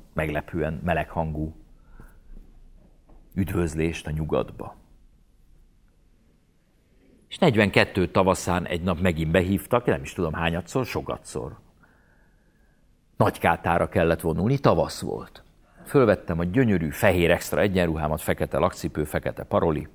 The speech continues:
A vonaton megismerkedtem egy fiatal asszonnyal. Hát abban az időben rengeteget udvaroltam, számos kalandom volt, szóló voltam. Hamarosan lesz randevú,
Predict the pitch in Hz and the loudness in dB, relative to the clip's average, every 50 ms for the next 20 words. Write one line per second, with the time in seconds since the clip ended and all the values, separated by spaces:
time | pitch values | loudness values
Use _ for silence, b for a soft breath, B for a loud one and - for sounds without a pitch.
0 | - _ _ _ _ _ _ _ _ _ b b b b b b b b b b | -20 _ _ _ _ _ _ _ _ _ b b b b b b b b b b
1 | b b b b b - _ _ _ _ _ _ _ _ _ _ - 165 147 131 | b b b b b -20 _ _ _ _ _ _ _ _ _ _ 2 4 4 6
2 | 110 98 - - 113 107 107 95 82 85 - - 95 87 - 95 85 - - 92 | 4 4 2 2 2 2 2 0 0 -2 -4 -2 -2 0 0 -2 -2 0 -2 -2
3 | 90 85 - - 87 73 76 - 78 62 64 - - - - 67 53 55 55 52 | -2 -2 -2 -2 -2 -2 -2 -4 -4 -4 -4 -4 -6 -10 -10 -10 -10 -10 -12 -12
4 | - - - - _ _ _ _ _ _ _ _ _ _ _ _ _ _ B B | -14 -14 -16 -18 _ _ _ _ _ _ _ _ _ _ _ _ _ _ B B
5 | B B B B B B B B B B - - - - - - - 139 131 120 | B B B B B B B B B B -16 -16 -16 -10 -8 0 2 4 4 6
6 | 127 123 104 107 117 104 110 98 104 98 92 95 92 87 87 80 78 85 78 78 | 4 4 4 2 4 4 6 6 6 8 8 6 6 6 4 2 2 0 -2 -2
7 | 73 110 110 95 90 90 87 87 82 78 - - 80 78 71 58 - - _ _ | -4 -4 -4 0 2 4 4 4 2 0 0 -2 -2 -2 -2 -6 -10 -16 _ _
8 | _ _ _ _ _ _ _ _ _ _ _ _ _ _ _ - - - - - | _ _ _ _ _ _ _ _ _ _ _ _ _ _ _ -12 -10 -8 -8 -8
9 | - - - - 90 90 85 80 80 80 78 78 78 80 80 85 - - - 85 | -10 -16 -4 -2 0 2 2 2 0 -2 -2 -2 0 0 0 0 0 -2 -4 -4
10 | 62 58 62 76 67 69 73 - - - 98 101 120 - - _ - - - _ | -2 -4 -8 -8 -8 -8 -10 -10 -4 -2 -2 -2 -2 -6 -14 _ -20 -20 -20 _
11 | _ _ _ _ _ _ _ b b b b b b b b b b b b b | _ _ _ _ _ _ _ b b b b b b b b b b b b b
12 | - 143 127 107 92 85 80 - - 78 87 90 78 - - 123 123 113 98 98 | 2 4 4 6 4 2 2 0 -2 0 0 0 0 2 2 2 2 4 4 2
13 | 87 80 78 76 78 | 2 2 -2 -4 -4